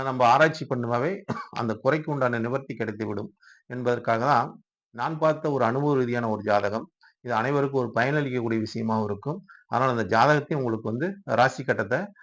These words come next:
நான் அந்த date of birth போட்டு உங்களுக்கு பதிவிடுகிறேன் நண்பர்களே. இதை நீங்க வந்து பார்த்துக்குங்க. இவங்களுக்கு இந்த காலகட்டங்கள் எந்த மாதிரி நடந்துச்சு என்ற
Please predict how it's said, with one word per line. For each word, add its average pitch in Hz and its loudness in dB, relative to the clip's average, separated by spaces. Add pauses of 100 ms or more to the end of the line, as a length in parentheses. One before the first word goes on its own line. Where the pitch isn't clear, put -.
(220)
நான் 120 -4
அந்த 113 0 (280)
date 131 4
of 131 4
birth 110 -6
போட்டு 123 -4
உங்களுக்கு 107 -4
பதிவிடுகிறேன் 107 0
நண்பர்களே. 101 -2 (400)
இதை 117 -10
நீங்க 113 -4
வந்து 113 -4
பார்த்துக்குங்க. 107 -2 (320)
இவங்களுக்கு 131 -2
இந்த 107 -2
காலகட்டங்கள் 113 2
எந்த 113 -4
மாதிரி 117 0
நடந்துச்சு 104 -6 (420)
என்ற 120 -6